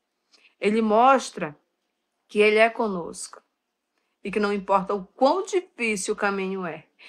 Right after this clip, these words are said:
ele sempre estará conosco e nós iremos vencer a cada dificuldade. Faça as escolhas certas para que na tua vida haja paz, haja sucesso, haja abundância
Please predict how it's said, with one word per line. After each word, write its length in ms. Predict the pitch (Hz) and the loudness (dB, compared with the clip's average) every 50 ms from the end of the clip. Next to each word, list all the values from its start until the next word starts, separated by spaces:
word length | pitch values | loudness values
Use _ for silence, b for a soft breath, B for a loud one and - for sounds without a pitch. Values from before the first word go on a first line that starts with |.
| B B B _ _ | B B B _ _
ele 240 | - 185 185 190 185 | -4 -2 -2 -2 -2
sempre 460 | 185 - - 202 185 180 175 - - | -4 -6 -6 -6 -6 -6 -6 -8 -12
estará 340 | 185 - 196 175 170 170 170 | -10 -4 -2 -2 -2 -2 -4
conosco 760 | - - 175 170 170 - - 185 - - - - - - _ _ _ _ _ _ _ _ | -8 -12 -12 -12 -12 -14 -16 -18 -20 -20 -20 -20 -20 -20 _ _ _ _ _ _ _ _
e 80 | - 190 | -4 -2
nós 320 | 196 196 190 190 185 185 | 0 0 0 -2 0 -2
iremos 380 | 202 190 202 208 214 196 185 - | -2 -2 0 -2 -2 -4 -6 -6
vencer 320 | 196 190 185 - - 202 | -8 -8 -8 -6 -6 -6
a 60 | 180 | -6
cada 300 | 180 - 185 180 180 175 | -4 -2 -2 -2 -2 -2
dificuldade. 1040 | 175 180 - - - 175 - - 180 180 180 180 170 175 180 190 - - - - - _ _ _ _ _ _ _ _ _ _ _ _ _ _ _ _ _ _ _ _ _ _ _ _ _ | -6 -8 -12 -14 -16 -16 -16 -16 -18 -16 -12 -10 -10 -10 -10 -14 -16 -18 -18 -18 -20 _ _ _ _ _ _ _ _ _ _ _ _ _ _ _ _ _ _ _ _ _ _ _ _ _
Faça 300 | - 175 180 175 - 190 | -4 -4 -2 -2 -4 -6
as 120 | 180 180 | -6 -6
escolhas 520 | - 190 - - - 190 180 175 180 175 - | -8 -10 -12 -8 -6 -6 -6 -6 -6 -8 -10
certas 840 | - - 175 170 170 175 185 185 _ _ 226 - - - - _ _ _ _ _ _ | -10 -10 -10 -12 -12 -12 -16 -20 _ _ -20 -18 -18 -18 -20 _ _ _ _ _ _
para 160 | _ - 175 151 | _ -14 -14 -14
que 400 | - - - 185 175 180 180 175 | -14 -10 -8 -6 -6 -4 -4 -6
na 140 | 180 175 | -6 -8
tua 200 | 175 - 185 175 | -8 -6 -6 -6
vida 520 | 170 175 175 185 185 185 180 185 175 - - _ | -6 -6 -6 -6 -6 -6 -6 -8 -12 -12 -12 _
haja 360 | 185 185 180 180 - 170 160 | -8 -8 -8 -8 -10 -12 -14
paz, 640 | - _ 175 170 170 170 180 185 - - - - B B B B B _ | -12 _ -8 -8 -8 -8 -10 -12 -12 -12 -14 -14 B B B B B _
haja 260 | 175 175 170 180 180 | -4 -4 -4 -4 -8
sucesso, 960 | 180 - - 185 185 - - - 175 170 175 185 185 - - - - - - _ _ _ _ b b b b b b b | -8 -8 -12 -14 -14 -14 -12 -12 -10 -10 -10 -12 -14 -16 -16 -18 -18 -20 -20 _ _ _ _ b b b b b b b
haja 240 | _ 170 170 170 185 | _ -6 -4 -2 -2
abundância 880 | 170 175 180 185 185 175 185 190 202 208 196 190 - - - 202 202 | -2 -2 -2 -4 -4 -4 -4 -4 -4 -6 -6 -6 -6 -6 -6 -6 -6